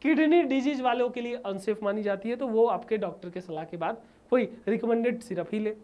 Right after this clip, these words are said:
कॉप्सिल सिरप खासकर ब्रेस्ट फीडिंग जो मदर होती हैं उनके लिए अनसेफ मानी जाती है, क्योंकि बच्चों के लिए भी हानिकारक हो सकती है।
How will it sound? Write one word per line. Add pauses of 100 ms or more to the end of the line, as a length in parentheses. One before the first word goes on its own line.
(280)
कॉप्सिल
सिरप (140)
खासकर (220)
ब्रेस्ट
फीडिंग
जो
मदर
होती
हैं
उनके
लिए
अनसेफ
मानी
जाती
है, (320)
क्योंकि
बच्चों
के
लिए
भी
हानिकारक
हो
सकती
है।